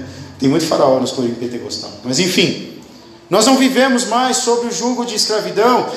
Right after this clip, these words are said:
e não precisamos mais ficar fi-, fugindo dos nossos inimigos. E aí, em Lucas um cinquenta, o Senhor libera uma palavra dizendo sobre nossa, so-, nossas vidas assim, "A sua misericórdia estende-se aos que o temem,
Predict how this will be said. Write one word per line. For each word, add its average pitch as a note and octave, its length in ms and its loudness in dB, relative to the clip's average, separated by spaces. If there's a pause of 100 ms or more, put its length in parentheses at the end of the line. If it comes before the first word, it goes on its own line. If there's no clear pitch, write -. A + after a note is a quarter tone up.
e G#3 80 0
não A#3+ 120 4
precisamos A#3 460 2
mais A#3+ 180 0
ficar A#3+ 220 0
fi-, A#3 300 -2 (120)
fugindo B3 720 2 (1120)
dos B2+ 120 -4
nossos D3+ 320 2
inimigos. C3+ 600 -2 (1500)
E F3 100 2
aí, F#3+ 500 4
em F#3 160 -2
Lucas A3+ 420 2
um A3+ 180 0
cinquenta, G#3+ 640 -2
o G3+ 120 0
Senhor G3+ 480 0 (260)
libera F3 280 -2
uma G3+ 120 -2
palavra F#3 460 0
dizendo F3 300 -4
sobre F3+ 220 -4
nossa, F#3 240 0
so-, E3+ 340 0
nossas E3 280 -2
vidas E3+ 240 -4
assim, F3 320 0 (180)
"A F3 60 2
sua G#3+ 180 2
misericórdia G3+ 600 0
estende-se F#3+ 480 0
aos F3+ 180 -4
que - 120 -8
o F3 60 -6
temem, D#3 540 -2